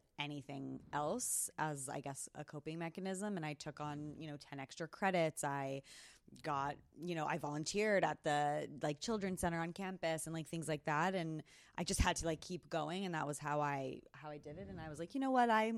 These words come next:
wanna make, make something." So I made this little plaid bandana scarf. I, like, frayed the edges and I sewed little charms onto them.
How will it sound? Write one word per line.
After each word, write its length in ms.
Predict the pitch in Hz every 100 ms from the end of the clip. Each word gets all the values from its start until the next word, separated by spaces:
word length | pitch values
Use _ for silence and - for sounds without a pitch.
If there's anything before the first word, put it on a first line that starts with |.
| -
wanna 260 | 196 220
make, 280 | 220 208 - - _ _ _
make 240 | 202 220 -
something." 540 | 170 156 139 131 123 - - - - - _ - - - - -
So 100 | 196
I 40 |
made 180 | 208 190
this 200 | 190 -
little 200 | 190 185
plaid 460 | - 180 165 170
bandana 520 | 160 165 156 151 151 156
scarf. 440 | - 147 156 -
I, 80 | 151
like, 180 | 143 -
frayed 360 | - 160 147
the 140 | 147 156
edges 440 | 151 143 165 180
and 100 | 165
I 60 | 151
sewed 340 | 139 156 160
little 280 | 147 147 147
charms 400 | - 151 139 143
onto 260 | 160 165 175
them. 400 | 180 185 202